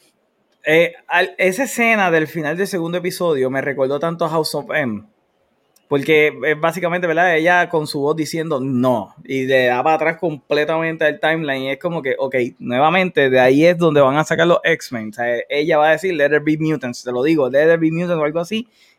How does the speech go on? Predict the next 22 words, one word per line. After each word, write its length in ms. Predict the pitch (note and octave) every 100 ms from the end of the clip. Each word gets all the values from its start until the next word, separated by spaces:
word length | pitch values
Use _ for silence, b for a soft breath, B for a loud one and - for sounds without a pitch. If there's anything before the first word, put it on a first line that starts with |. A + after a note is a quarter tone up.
| _
y 100 | C3
van 140 | B2+ C3
a 80 |
salir 200 | C3 D3
los 100 | C#3+
mutantes. 500 | C#3+ C#3 B2 A2 - - B B E3+ B B
Ahora, 420 | - D#3 D3+ C3+ - _ _ _ _ _ -
me 280 | D3+ E3
estaría 460 | E3 E3 D3+ D#3 F#3+
bien 580 | F3 D#3 E3 E3 F#3+ G3+
curioso 640 | F#3+ G#3 G#3 G3 - D3
de 160 | C#3+ C3+
que, 80 | C3
¿verdad? 400 | B2 D3+ F3 -
Aparentemente 600 | C3 B2+ C3+ D3 D#3+ E3
ella 40 |
está 140 | E3 E3
en 80 |
Sword 360 | E3 - D#3 D3
Base. 340 | A#2 E3 - _ _ _ _ _ _
Bueno, 260 | B2+ A2 G2
Sword, 500 | - - C3+ A2+ G#2